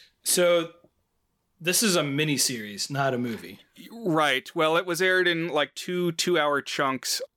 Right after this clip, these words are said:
Speaker 2: on T V, and so the total is, like, three hours.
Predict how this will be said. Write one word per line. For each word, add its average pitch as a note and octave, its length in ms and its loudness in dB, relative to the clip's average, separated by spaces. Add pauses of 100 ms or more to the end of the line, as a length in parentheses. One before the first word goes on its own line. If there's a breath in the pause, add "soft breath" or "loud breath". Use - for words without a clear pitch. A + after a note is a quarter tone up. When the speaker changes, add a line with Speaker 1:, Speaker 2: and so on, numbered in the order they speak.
Speaker 2:
on B2+ 180 0
T C3 220 0
V, B2 380 -2 (640 soft breath)
and B2+ 640 0 (1000)
so C3+ 440 2
the B2 120 -2
total E3 400 0
is, C#3+ 200 0
like, C3 160 0
three C3+ 300 -4
hours. A2+ 460 -2